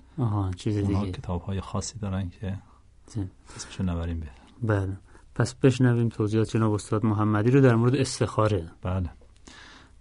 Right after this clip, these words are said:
Speaker 2: بله، مراد این عزیز استخاره‌ایه که این استخاره کردن ها صلاح هست، صحیح هست یا نیست.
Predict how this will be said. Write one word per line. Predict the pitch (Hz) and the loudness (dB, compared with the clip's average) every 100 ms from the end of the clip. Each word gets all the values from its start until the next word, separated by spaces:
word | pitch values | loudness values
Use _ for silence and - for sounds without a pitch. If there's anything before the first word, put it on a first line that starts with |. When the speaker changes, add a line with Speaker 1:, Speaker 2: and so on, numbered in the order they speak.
| 135 | 4
Speaker 2:
بله، | 143 139 | 6 8
مراد | 127 147 139 | 8 6 4
این | 135 | 4
عزیز | 131 123 127 - - | 4 2 0 -4 -8
استخاره‌ایه | - - - 98 95 98 69 - - - - | -6 -6 -4 0 4 4 2 -6 -20 -20 -12
که | 98 | -6
این | 98 101 | -2 -2
استخاره | - - 90 85 | -6 -8 -8 -6
کردن | 90 87 85 | -6 -4 -4
ها | 82 95 | -6 -6
صلاح | 92 - 90 95 101 | -8 -6 -6 -6 -8
هست، | - | -10
صحیح | - - 92 85 | -12 -10 -8 -6
هست | 98 - | -8 -8
یا | 87 | -8
نیست. | 85 90 - | -8 -8 -12